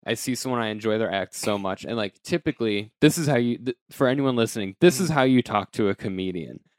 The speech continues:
Speaker 1: okay? If, unless they're, like, fucking famous, then I have no idea. But, like, most comedians you just see at an independent show, if you watch their set and you see a joke you really like, all you gotta do is come up to them after the show and be like, "Hey, man, I really like the joke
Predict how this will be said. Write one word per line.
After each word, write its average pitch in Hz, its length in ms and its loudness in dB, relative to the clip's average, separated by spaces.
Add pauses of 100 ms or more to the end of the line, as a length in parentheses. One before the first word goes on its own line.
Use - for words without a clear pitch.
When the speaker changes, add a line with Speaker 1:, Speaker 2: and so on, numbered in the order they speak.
(120)
Speaker 1:
okay? 92 480 -4 (100)
If, - 300 -4 (140)
unless 123 320 0
they're, 131 140 0
like, 117 180 -2
fucking 107 320 -4
famous, 95 480 -4
then 90 160 -8
I 90 60 -6
have 90 160 -8
no 90 180 0
idea. 87 500 -4
But, 113 180 4
like, 101 300 -4
most 135 300 4
comedians 139 380 4
you 123 80 0
just 117 100 -6
see 127 140 4
at 113 60 4
an 113 60 0
independent 110 460 -4
show, 107 340 0 (480)
if - 180 -6
you 120 80 2
watch 117 320 0
their 151 140 2
set 107 500 0
and 110 100 -8
you 107 60 -4
see 127 220 -2
a 123 60 4
joke 131 400 4
you 110 60 -2
really 101 200 0
like, 82 300 -6 (140)
all 80 160 -6
you 98 60 -6
gotta 120 220 0
do 135 340 4
is 87 120 -12
come 87 140 -10
up 92 60 -10
to - 80 -6
them 127 220 -4
after 98 400 -4
the 139 60 2
show 95 280 -2
and 90 100 -10
be - 80 -10
like, - 120 -14
"Hey, 160 180 0
man, 110 320 0
I 104 80 -4
really 113 280 2
like 104 360 0
the 107 160 2
joke 95 400 -2